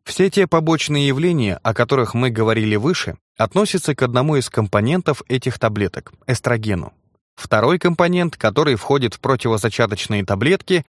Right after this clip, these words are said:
это гормон прогестерон. Его побочное действие связано с, возможно,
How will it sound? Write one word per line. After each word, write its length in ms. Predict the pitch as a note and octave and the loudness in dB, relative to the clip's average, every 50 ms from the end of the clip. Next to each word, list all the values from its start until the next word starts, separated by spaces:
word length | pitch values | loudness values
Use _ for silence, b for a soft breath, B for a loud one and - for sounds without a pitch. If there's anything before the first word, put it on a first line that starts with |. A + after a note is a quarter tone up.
| _ _ - | _ _ 0
это 260 | D#3 G#3+ - - G3 | 0 0 2 0 0
гормон 500 | D#3+ B2+ C3+ B2 A2 G#2+ A#2+ D3 D#3 B2+ | 0 2 2 2 2 2 2 0 0 -2
прогестерон. 760 | - - A#2 A#2 A2+ A#2 G#2+ - - A2+ G2+ F#2+ F2+ F2 - _ _ _ _ _ | -2 -2 -2 -2 -2 -2 -4 -4 -2 0 0 0 0 -2 -6 _ _ _ _ _
Его 220 | - A#2+ D#3 G#3+ G#3+ | -2 0 2 2 2
побочное 580 | - F#3 F3 F3 F#3+ F3+ - D#3 D#3 D3 C#3 | 2 0 2 2 0 0 0 -2 -2 0 0
действие 520 | C3+ D3 F#3+ G3+ - - - C#3+ C#3 B2+ A#2+ | 0 0 0 -2 -2 -2 -2 0 0 0 0
связано 500 | - B2 C3 D#3+ E3 D3 D3 C#3+ C3 A#2 | 0 0 2 2 2 0 0 -2 -2 -2
с, 80 | - | 0
возможно, 580 | A#2+ A2+ G#2 A2 C3 D#3 C#3 B2 C3+ B2+ B2 | -2 -2 0 0 0 0 0 0 0 0 0